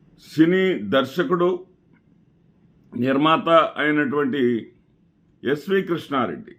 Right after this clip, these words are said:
ఎస్వి కృష్ణారెడ్డి పుట్టినరోజు వేడుకల్లో ఏదైతే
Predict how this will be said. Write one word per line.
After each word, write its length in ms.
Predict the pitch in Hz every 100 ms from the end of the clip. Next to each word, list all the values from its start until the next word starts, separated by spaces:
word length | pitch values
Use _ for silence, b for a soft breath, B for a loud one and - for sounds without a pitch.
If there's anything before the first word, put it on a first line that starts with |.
| _ _ _ _ _ _ b b b b 113
ఎస్వి 300 | 139 165 202
కృష్ణారెడ్డి 680 | 185 190 - 190 175 170 160
పుట్టినరోజు 840 | - 165 160 190 180 175 170 151
వేడుకల్లో 640 | 139 139 117 120 104 85 - _ _ _ _ _ _ _ _ _ _ _ _ _ _ _ _ _ _ _ _ 120 170
ఏదైతే 720 | 190 185 185 185 180 175